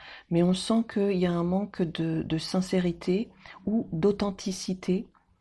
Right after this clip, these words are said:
par rapport à une personne avec laquelle vous êtes engagé.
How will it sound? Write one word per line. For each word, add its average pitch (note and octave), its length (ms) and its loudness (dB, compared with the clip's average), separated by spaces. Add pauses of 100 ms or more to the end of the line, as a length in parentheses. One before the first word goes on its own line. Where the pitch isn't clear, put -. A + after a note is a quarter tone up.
(680)
par F#3+ 140 6
rapport G3 360 2
à F#3 100 4
une F3+ 260 4
personne D#3 500 -4 (1700)
avec F#3 220 4
laquelle F#3+ 360 4
vous F#3+ 160 6
êtes F#3+ 120 2
engagé. F#3 540 2